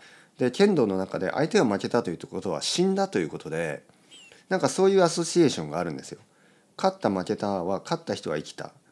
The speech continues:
で、負けた人は死んだ。で、死んだ人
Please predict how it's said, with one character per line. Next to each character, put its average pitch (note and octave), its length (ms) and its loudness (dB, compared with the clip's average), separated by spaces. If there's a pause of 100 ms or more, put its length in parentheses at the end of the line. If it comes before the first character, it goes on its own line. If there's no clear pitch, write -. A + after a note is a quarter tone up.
(540)
で、 A2+ 100 -2
負 G2+ 140 -2
け A#2+ 100 -6
た A2+ 80 -4
人 A2 140 -6
は - 60 -4
死 - 160 -6
ん E2 120 -8
だ。 - 160 -14 (1040)
で、 G#2+ 560 -2
死 - 180 -2
ん F#3+ 180 2
だ F3+ 200 2
人 E3+ 760 -2